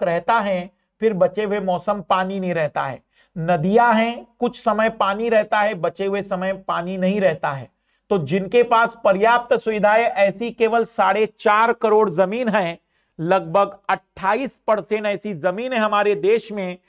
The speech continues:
जिनके पास पर्याप्त सिंचाई की सुविधाएं हैं।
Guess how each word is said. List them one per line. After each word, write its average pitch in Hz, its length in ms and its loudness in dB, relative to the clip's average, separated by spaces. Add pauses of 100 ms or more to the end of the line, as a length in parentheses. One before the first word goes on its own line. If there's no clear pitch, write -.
(280)
जिनके 190 460 -2
पास 208 420 -2 (120)
पर्याप्त 214 600 0
सिंचाई 202 500 -2
की 202 160 -10
सुविधाएं 180 500 2
हैं। 175 280 -2